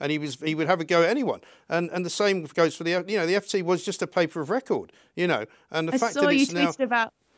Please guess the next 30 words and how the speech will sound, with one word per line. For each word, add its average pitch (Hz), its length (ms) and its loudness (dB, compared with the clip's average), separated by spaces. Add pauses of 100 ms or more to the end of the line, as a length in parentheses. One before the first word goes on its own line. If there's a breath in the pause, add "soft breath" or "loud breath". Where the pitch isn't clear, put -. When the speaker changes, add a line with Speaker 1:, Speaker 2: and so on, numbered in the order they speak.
(500)
Speaker 1:
Go 156 100 4
on. 131 80 -2
Speaker 2:
Oh, 285 120 0
sorry, 285 260 2
I 254 60 4
saw 320 120 -10
you 311 160 2
tweeted 285 300 -4
about 247 220 0
"Have 254 180 4
I 247 100 4
got 254 220 0
news 247 300 0
for 233 100 -2
you?" 240 360 2
Speaker 1:
Oh, 175 160 4
my 117 280 4
God. 147 320 4 (100)
Speaker 2:
<laughs> - 100 -14
And 359 140 -4
so 320 100 4
I 330 140 8
decided 320 460 2
to 311 120 -6
watch, 294 360 -2
like, 269 200 -2
two 269 220 2
minutes 269 320 0
of 262 140 2
it, 202 200 4